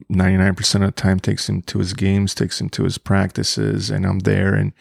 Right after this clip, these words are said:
you know, it's, I'm intentional with him, and then we throw the ball around and, you know, practice on stuff at home. So having specific memories like that, you know, with Audrey, she's my creative reader, writer.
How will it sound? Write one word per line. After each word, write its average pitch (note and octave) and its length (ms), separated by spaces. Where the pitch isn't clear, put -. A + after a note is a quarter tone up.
you A2 140
know, F#2+ 320
it's, - 340
I'm G2 160
intentional G2 640
with G2 220
him, G2 340
and G2+ 300
then G#2 100
we G#2 140
throw G2 200
the G2 100
ball G2 300
around F#2+ 520
and, G2+ 360
you G#2 80
know, F#2+ 180
practice F#2+ 500
on G2+ 100
stuff - 320
at A2 140
home. G2 300
So G#2 320
having A2+ 260
specific - 680
memories F#2+ 360
like G2+ 200
that, G#2 280
you G2+ 80
know, G2+ 140
with G2+ 260
Audrey, G2 380
she's G2 640
my G2 180
creative F#2+ 840
reader, F#2+ 480
writer. F#2+ 680